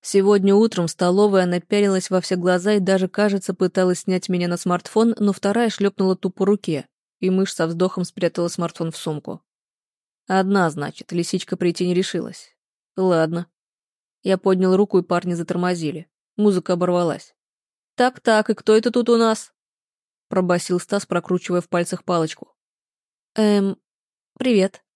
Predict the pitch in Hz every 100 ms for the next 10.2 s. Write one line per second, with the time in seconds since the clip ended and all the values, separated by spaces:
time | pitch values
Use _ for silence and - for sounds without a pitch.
0 | _ _ _ _ _ _ - 220 277 -
1 | 202 185 - 185 175 180 175 180 220 202
2 | - 190 185 175 180 180 175 175 175 175
3 | 180 180 202 240 233 240 247 277 226 -
4 | 180 180 190 196 175 175 175 175 175 160
5 | 160 _ _ _ _ _ _ _ - 214
6 | 277 277 226 175 170 - _ _ _ _
7 | _ _ _ - 185 180 175 175 180 180
8 | 214 220 - 165 170 247 226 185 160 160
9 | 196 233 202 170 165 170 202 208 170 -
10 | -